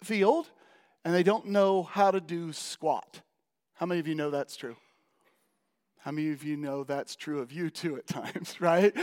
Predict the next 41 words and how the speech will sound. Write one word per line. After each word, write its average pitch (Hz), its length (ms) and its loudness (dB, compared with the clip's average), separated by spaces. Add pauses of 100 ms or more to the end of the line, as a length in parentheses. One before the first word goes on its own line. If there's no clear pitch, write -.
(160)
Yeah, 185 80 6
thank 208 260 0
you. 151 120 -6 (120)
Awesome. 202 320 10 (680)
Procedural 262 760 0
knowing 226 380 2 (180)
is 160 180 0
knowing 202 440 0 (160)
how 185 300 4
to 185 140 -2
do 165 140 -8
things. - 560 -12
Third 214 460 4
type 175 220 4
of 156 120 -6
knowing 127 320 -2 (240)
is 170 160 0
perspectival 226 1120 4
knowing. 160 440 2 (380)
Now, 151 120 4
that's 170 140 0
a 139 60 -4
fun 139 280 -4
thing 131 180 -8
to 135 100 -6
say, 151 300 0
isn't 160 240 -4
it? 233 160 -2 (400)
I 190 80 6
want 240 180 2
you 202 80 0
all 165 160 4
to 151 100 -8
say 147 200 -2
it - 80 -4
with 127 180 -14
me 131 80 -14
just 147 260 -8
'cause 147 140 -10
it's 147 140 -14
fun, 85 240 -16